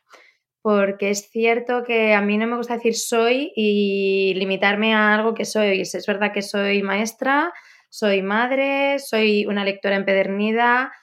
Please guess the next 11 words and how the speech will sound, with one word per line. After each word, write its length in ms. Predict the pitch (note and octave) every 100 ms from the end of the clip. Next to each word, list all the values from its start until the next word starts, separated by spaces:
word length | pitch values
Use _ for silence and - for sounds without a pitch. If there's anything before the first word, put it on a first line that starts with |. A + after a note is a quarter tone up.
| _ -
eh, 800 | - G#3 G3+ G3 G3 G3 G3 G3 G#3+
soy 180 | B3
bailarina 960 | A3 G#3+ G#3 G#3 A3 A#3 B3 A#3+ B3 - -
amateur, 600 | G#3 G3+ G#3+ A3 C4+ -
soy 400 | A3 A3+ A3 A3+
muchas 400 | A3 A3+ A3+ G#3
cosas. 580 | - G3+ F#3+ F3 E3+ -
Eh, 320 | G3 F#3 F3+ F3+
me 80 |
encanta 240 | F#3 F3 G#3
viajar, 580 | G#3 G3+ A#3 B3 C4+